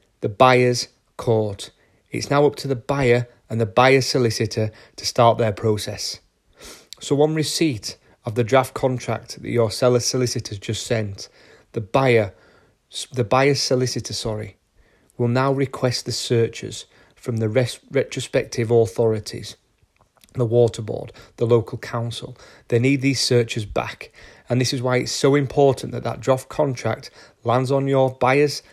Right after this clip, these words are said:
solicitor's desk as quickly as possible, because searches can take four, six, eight weeks to be returned. And obviously, for obvious reasons, they're un-, they're gonna be under the cosh to get these back at the moment,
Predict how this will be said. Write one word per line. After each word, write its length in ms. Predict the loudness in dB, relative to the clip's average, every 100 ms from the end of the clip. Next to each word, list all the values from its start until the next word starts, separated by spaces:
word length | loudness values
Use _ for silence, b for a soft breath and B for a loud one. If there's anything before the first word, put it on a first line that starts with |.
| _
solicitor's 580 | -2 -2 0 -4 -6 -4
desk 460 | 0 0 -2 -12 b b -10
as 140 | -8
quickly 400 | -2 0 0 0
as 100 | 0
possible, 600 | -2 -4 -4 -6 -10 -12 B B B B
because 260 | -10 -6 -4
searches 480 | 2 4 4 0 -6
can 180 | -4 -4
take 380 | 0 0 -2 b b
four, 520 | -8 6 8 8 6
six, 460 | 2 2 2 0 -12 b b 4
eight 240 | 4 4
weeks 480 | 0 0 -2 -8 -10 b b -10
to 120 | -2
be 80 | 0
returned. 640 | 0 2 4 4 2 -6 B B B
And 100 | 4
obviously, 380 | 6 6 2 -2
for 180 | 2 4
obvious 320 | 4 2 -2
reasons, 560 | 0 2 0 -2 -4 b b b
they're 140 | -2 0
un-, 160 | 0 0
they're 120 | 0
gonna 220 | 2 2
be 120 | 4
under 160 | 2 2
the 100 | 0
cosh 480 | -2 -2 -2 -4 -14 b b
to 100 | -8
get 200 | -2 0
these 180 | 0 -2
back 260 | 0 -2 -2
at 80 |
the 80 | 0
moment, 400 | 4 4 4 0